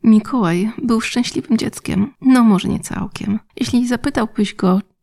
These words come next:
czy jest szczęśliwy, na pewno odpowiedziałby, że tak. Z pewnością robił, co tylko mógł, by być szczęśliwym. Ale czasem bycie szczęśliwym jest nieco skomplikowane.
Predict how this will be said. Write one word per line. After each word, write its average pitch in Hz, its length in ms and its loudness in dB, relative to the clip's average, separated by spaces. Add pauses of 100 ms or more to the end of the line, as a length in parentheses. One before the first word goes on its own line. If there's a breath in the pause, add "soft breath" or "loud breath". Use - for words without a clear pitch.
czy - 220 -2
jest - 320 -2
szczęśliwy, 208 800 0
na 220 160 4
pewno 196 360 2
odpowiedziałby, 190 720 0
że 247 140 -4
tak. 254 380 -6
Z - 140 -10
pewnością 214 680 0
robił, 202 580 2
co 196 140 -2
tylko 226 320 -2
mógł, 214 280 2
by 202 220 2
być 220 340 -4
szczęśliwym. 202 760 0 (280)
Ale 233 200 0
czasem 233 420 -2
bycie 208 220 0
szczęśliwym 202 640 0
jest - 260 -6
nieco 185 320 -4
skomplikowane. - 1000 -8